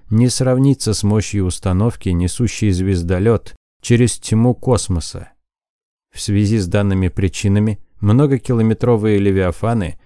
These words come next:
с миллионными экипажами – встречались лишь в воображении фантастов. В реальности же уничтожить такую цель могло звено истребителей, уступающее по стоимости и тоннажу своему противнику в тысячи раз.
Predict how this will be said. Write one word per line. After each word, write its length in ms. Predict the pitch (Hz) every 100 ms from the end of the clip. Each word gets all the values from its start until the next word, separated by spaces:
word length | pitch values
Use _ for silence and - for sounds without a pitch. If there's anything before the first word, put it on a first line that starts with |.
| _
с 140 | - -
миллионными 760 | 101 104 127 131 123 120 120 -
экипажами – 840 | 107 107 95 110 117 90 85 78 - _ _
встречались 680 | - - 107 117 117 110 -
лишь 380 | 107 107 - -
в 140 | 92
воображении 680 | 95 92 92 85 101 104 95
фантастов. 840 | - 92 - 101 - - - - _ _ _ _ -
В 120 | 95
реальности 600 | 95 117 131 120 - 117
же 180 | 98 110
уничтожить 760 | 110 104 - 117 104 104 -
такую 380 | - 98 110 101
цель 460 | 90 - 104 98 95
могло 420 | 101 95 92 98 104
звено 340 | 87 98 101
истребителей, 880 | 95 - 113 160 - 98 87 80 - - -
уступающее 800 | 92 - 98 101 92 87 - 98
по 160 | - -
стоимости 640 | - 104 123 127 - -
и 240 | 120 -
тоннажу 640 | 95 101 87 98 104 110 101
своему 400 | - 104 95 95
противнику 640 | - 95 - 131 131 -
в 80 | 127
тысячи 540 | - 123 - 104 - 101
раз. 420 | 82 69 -